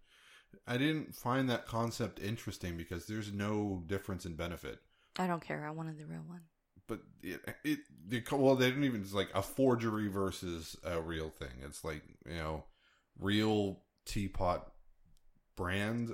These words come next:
Speaker 1: I don't know. I don't even know what a teapot brand would be. Like Avon? Is that a thing still?
Speaker 2: I don't think so.
Speaker 1: Okay.
Speaker 2: Anyways, I have both. I have the forgery and the real evolve
Speaker 1: Yeah.
Speaker 2: forms.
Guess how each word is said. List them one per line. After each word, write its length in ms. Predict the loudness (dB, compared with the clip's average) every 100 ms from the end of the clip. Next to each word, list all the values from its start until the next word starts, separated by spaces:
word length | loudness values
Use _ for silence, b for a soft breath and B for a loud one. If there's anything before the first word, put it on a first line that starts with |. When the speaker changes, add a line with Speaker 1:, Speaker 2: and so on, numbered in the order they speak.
| -2
Speaker 1:
I 80 | 0
don't 140 | 2
know. 160 | 2 2
I 60 |
don't 160 | 0 2
even 160 | 2 4
know 100 | 4
what 160 | 4
a 60 | 2
teapot 680 | -2 -8 -6 -2 -2 0
brand 300 | 2 2 2
would 180 | 0 -2
be. 280 | -2 -2 -4
Like 200 | -6 -8 -2
Avon? 580 | -2 2 2 0 -2 -8
Is 60 | -6
that 160 | -2
a 40 | -2
thing 280 | -2 -2 -2
still? 380 | -2 -4 -4 -10 _ _ -12
Speaker 2:
I 40 | -10
don't 200 | -10 -8
think 220 | -10 -8
so. 200 | -10 -10 -14 _ -8 -6
Speaker 1:
Okay. 240 | -2 0
Speaker 2:
Anyways, 340 | 2 4 4
I 80 | 4
have 240 | 4 2 4
both. 260 | 0 2 -2
I 40 |
have 200 | -4 -4
the 80 | -4
forgery 500 | -4 -2 0 0 0
and 160 | -2 -4
the 80 | -4
real 480 | -4 -4 -6 -8 -8
evolve 400 | -4 0 0 0
Speaker 1:
Yeah. 60 | -4
Speaker 2:
forms. 680 | -6 -6 -10 -14 -12 -12